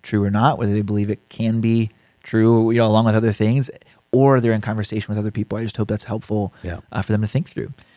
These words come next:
Speaker 1: Uh, you gave us a, uh, pretty heavy next step, I'd say. Uh, define your posture towards Jesus right now. Is it fist clenched in defiance and anger? Is it arms crossed with doubt and being dismissive? Or is it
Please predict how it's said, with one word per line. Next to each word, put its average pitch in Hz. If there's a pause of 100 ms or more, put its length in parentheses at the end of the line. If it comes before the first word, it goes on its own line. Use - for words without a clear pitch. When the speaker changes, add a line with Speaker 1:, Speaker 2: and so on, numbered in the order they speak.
(720)
Speaker 1:
Uh, 110
you 127
gave 127
us 180
a, 127
uh, 101 (640)
pretty 160
heavy 135
next 139
step, 131
I'd 127
say. 160
Uh, 113
define 131
your 131
posture 131
towards 117
Jesus 131
right 104
now. 92 (100)
Is 104
it -
fist -
clenched 131 (440)
in 107
defiance 110
and 104
anger? 127
Is -
it 90
arms 113
crossed 110
with 117
doubt 110
and 104
being 107
dismissive? 113
Or 104
is 107
it 110